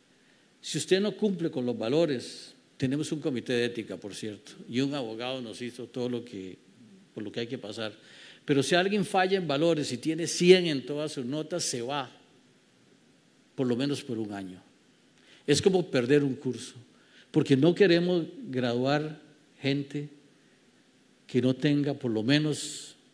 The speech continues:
los valores que, que, que la aert ense-, y los valores son honestidad, respeto, no son los diez mandamientos, ética, capacidad de diálogo. Eso es lo que, lo, lo que queremos. Y queremos la paz.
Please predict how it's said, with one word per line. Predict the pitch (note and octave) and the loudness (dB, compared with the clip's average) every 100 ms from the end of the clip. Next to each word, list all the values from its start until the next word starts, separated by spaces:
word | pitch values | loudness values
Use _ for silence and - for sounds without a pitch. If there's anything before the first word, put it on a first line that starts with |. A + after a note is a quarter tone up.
| F#3+ | -6
los | A#2+ G2+ | -4 -2
valores | G2+ A2 C3 C3 - | 0 2 2 0 -6
que, | A2+ F#2+ | -10 -10
que, | - G#2+ | -10 -12
que | - A#2+ | -10 -12
la | G2+ | -10
aert | G2 G2+ G2+ | -12 -12 -14
ense-, | G2+ - | -16 -10
y | C3 D3 | -6 -2
los | D3 D3 | 2 2
valores | D3 F#3+ G3 | 2 2 2
son | G#3 G3 F#3+ - - - | 2 0 -4 -10 -20 -6
honestidad, | C3+ C3+ B2+ - B2+ B2 D3 F#3 F#3 - _ _ _ - | 0 2 2 0 0 2 2 -2 -10 -20 _ _ _ -8
respeto, | A#2+ A#2 - D3+ D#3 D#3+ F3+ F3 - | -4 -4 0 4 4 2 -6 -8 -6
no | D#3 | -2
son | D#3 F#3+ | 0 2
los | E3 | 2
diez | E3+ | 0
mandamientos, | F3 D#3+ C3 C#3 D#3 D3 G#2+ - | 0 -2 -4 -2 -4 -6 -12 -2
ética, | C#3 D#3 - D#3 - F3 - _ _ _ _ _ _ _ _ _ _ _ _ _ _ | 4 4 2 -8 -10 -14 -18 _ _ _ _ _ _ _ _ _ _ _ _ _ _
capacidad | - C3 A#2+ - A#2 C#3 | -6 -2 -2 0 2 2
de | C#3 | 2
diálogo. | C3 C#3 D3 D3 D#3+ - _ - | 0 0 -2 -4 -8 -14 _ 2
Eso | E3 E3 | 2 4
es | F#3 | 4
lo | F3 | 2
que, | - B2 - A#2 | -2 -4 -6 -8
lo, | A#2 | -6
lo | A#2 G#2+ | -6 -6
que | G#2 | -8
queremos. | G#2 A2 F#3 C#3 A#2+ - - _ _ _ _ _ | -6 -4 -4 -6 -10 -16 -20 _ _ _ _ _
Y | D3 | 2
queremos | C3+ C3 C3+ E3 | 6 6 6 2
la | C#3+ | 0
paz. | - D3+ C#3+ - - | -2 -4 -4 -10 -12